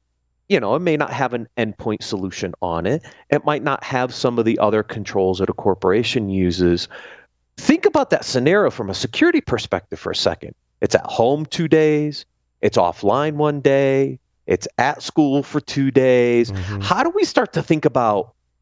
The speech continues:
Speaker 1: behavior analysis? How do we start thinking about, remember, we were talking about using machine learning and artificial intelligence to help identify outliers.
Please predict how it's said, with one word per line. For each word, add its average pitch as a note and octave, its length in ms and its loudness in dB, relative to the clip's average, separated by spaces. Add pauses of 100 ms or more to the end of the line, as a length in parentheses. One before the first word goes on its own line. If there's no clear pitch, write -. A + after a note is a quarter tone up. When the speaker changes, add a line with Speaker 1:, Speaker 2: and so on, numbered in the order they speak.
(280)
Speaker 1:
behavior D#3 560 2
analysis? A#2+ 840 -2
How - 260 0
do C#4 80 0
we E4 100 4
start F3+ 340 0
thinking D3 420 0
about, A#2 420 2 (240)
remember, G#3+ 360 2
we D#3+ 160 2
were B3+ 100 2
talking A3+ 420 0
about D3 240 2
using E3 300 -2
machine E3+ 400 0
learning E3 300 0
and G#2+ 120 -6
artificial E3 540 0
intelligence D3+ 640 -2
to A#2 100 -4
help D#3 260 0 (100)
identify C3 500 0
outliers. A2+ 720 0